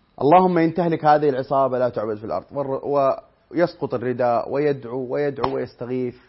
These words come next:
ثم بدأت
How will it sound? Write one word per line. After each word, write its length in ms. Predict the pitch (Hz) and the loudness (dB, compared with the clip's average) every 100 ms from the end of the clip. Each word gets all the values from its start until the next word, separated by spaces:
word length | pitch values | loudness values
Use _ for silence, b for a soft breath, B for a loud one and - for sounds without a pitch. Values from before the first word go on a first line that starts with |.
| _ _ _ _ _ _ _ _ _ _ _ _ _ - - | _ _ _ _ _ _ _ _ _ _ _ _ _ -20 -6
ثم 440 | 147 143 131 123 123 120 117 120 _ _ _ - | -4 -2 -2 -2 -2 -4 -6 -8 _ _ _ -8
بدأت 640 | 120 120 117 - 104 120 | -4 -2 -2 -4 -6 -8